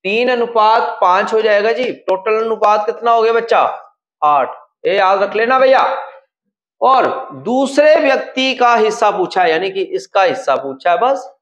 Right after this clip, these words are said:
सिंपल, पांच बटा आठ गुना एक लाख साठ हजार। बोलो आया कि नहीं आया? आठ दूनी सोलह।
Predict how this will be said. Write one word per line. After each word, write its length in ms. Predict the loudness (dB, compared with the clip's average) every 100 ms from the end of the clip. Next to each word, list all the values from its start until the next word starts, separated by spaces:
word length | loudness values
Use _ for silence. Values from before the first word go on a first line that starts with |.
| _ -8
सिंपल, 640 | -4 -2 -4 -2 2 2 0 -6 -14 _ _ 0
पांच 440 | 2 2 0 0
बटा 340 | 0 0 2 2 2 0 0
आठ 560 | 2 4 4 4 2 -4 -10 -16 -20 _ _
गुना 320 | -8 -2 0 2 2 2 2 -2 -8 -16 _ _ _
एक 460 | -8 -6 -6 -10 -14
लाख 480 | -10 -2 0 0 -4
साठ 460 | -12 -6 0 2 0 -4 -18
हजार। 300 | -20 -20 -20 -14
बोलो 380 | -4 -2 -2 -4 0
आया 320 | 2 4 2 0
कि 100 | -2
नहीं 200 | -2 0
आया? 220 | 0 0 -2 -8 _ _ _ _ _ _ -2
आठ 340 | 2 2 2
दूनी 240 | -2 -2 -4
सोलह। 380 | -4 -4 0